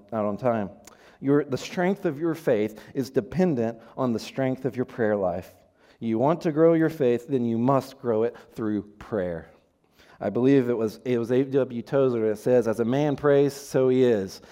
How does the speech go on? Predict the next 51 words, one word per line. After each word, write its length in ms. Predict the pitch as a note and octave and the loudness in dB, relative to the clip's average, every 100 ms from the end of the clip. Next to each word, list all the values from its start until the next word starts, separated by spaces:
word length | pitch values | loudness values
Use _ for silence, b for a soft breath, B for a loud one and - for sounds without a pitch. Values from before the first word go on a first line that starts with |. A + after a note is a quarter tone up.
| B | B
As 100 | B2 | -2
a 60 | A2 | 0
woman 360 | C#3 D#3 D3+ | 2 2 2
prays, 500 | C3 D3 D3 D3 D3 | 2 4 6 4 0
so 200 | - C#3+ | 0 0
she 280 | C#3 - C3 | 0 -2 2
is." 400 | B2+ G#2+ F#2 - B B B | 4 4 0 -10 B B B
Let 80 | B2+ | -4
me 100 | B2+ | 0
give 160 | C3+ C3+ | 0 0
you, 200 | C3+ C3+ | -4 -4
look, 300 | C3 C3+ - | -8 -10 -6
look 140 | C#3+ C#3+ | -2 -2
at 100 | C#3 | -4
the 60 | |
text. 680 | - D#3+ C3+ - - - - B B B | -4 -2 -2 -4 -16 -18 -20 B B B
What 120 | C#3 | 0
does 120 | C#3+ | 0
it 60 | C#3+ | 0
say 220 | - C#3 | 0 0
in 100 | C3+ | 0
verse 220 | C3+ C3+ | -2 -4
twenty-eight 500 | - D#3 C#3+ C3+ C#3 | -6 -4 -2 0 -2
and 80 | C3+ | -6
twenty-nine? 520 | - C#3 C#3 C3+ A#2+ - B B - | -8 -4 -2 -2 -2 -6 B B 0
"And 160 | C#3+ | 2
when 140 | D#3 D3+ | 2 2
he 160 | F#3 | 2
had 140 | F3 E3 | 2 2
entered 320 | F#3+ F#3 E3 | 0 -4 -4
the 80 | D3+ | 2
house," 260 | E3 A#2 | 2 2
Jesus 380 | A2+ D3+ D3+ C3+ D#3+ | -4 -6 -6 -6 -6
entered 300 | D#3+ E3 B2+ | -4 -4 -4
the 80 | |
house, 320 | B2+ E3 C#3 D3+ | 0 2 2 -2
"his 140 | C#3 | -6
disciples 560 | C#3 - E3 E3+ D3 - | -6 -2 -2 -2 -6 -4
asked 300 | D#3+ D3+ - | -6 -6 -6
him 120 | E3+ | -8
privately, 600 | - F3 F#3+ D3+ A2+ G#2+ B B B | -2 2 2 2 -2 -6 B B B
'Why? 500 | - G3 G3 C3+ A2+ - | -2 2 2 0 -6 -10
Why, 220 | G3+ G#3 | -2 -2
Jesus, 320 | E3+ F#3 E3 | 0 -4 -6
could 160 | - F3 | -2 0
we 100 | F#3 | 2
not 200 | F#3 - | 0 -2
cast 300 | F3 D3+ - | -6 -6 -2
out 180 | D#3+ D3+ | -2 0
this 180 | D#3 D#3 | -4 -2
demon?' 440 | D#3+ F3 A#2+ | -2 -2 -2